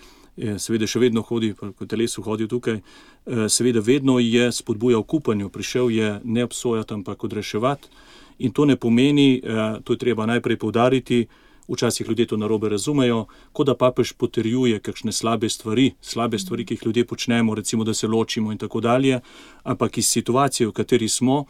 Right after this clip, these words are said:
eh, nas vabi tako skupaj s Kristusom ven iz teh situacij. Se pravi, narediti tisto, kar se da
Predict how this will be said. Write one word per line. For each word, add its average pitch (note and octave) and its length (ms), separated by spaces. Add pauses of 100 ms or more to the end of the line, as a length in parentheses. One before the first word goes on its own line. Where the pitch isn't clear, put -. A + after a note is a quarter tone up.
(260)
eh, G#2+ 400
nas A#2 320
vabi B2 380
tako A#2 460
skupaj - 340
s - 60
Kristusom B2 720
ven A2+ 420
iz G#2+ 200
teh G2+ 160
situacij. G#2+ 600 (400)
Se - 160
pravi, A#2 520
narediti A#2 460
tisto, C#3 300
kar A#2 200
se - 180
da A2 220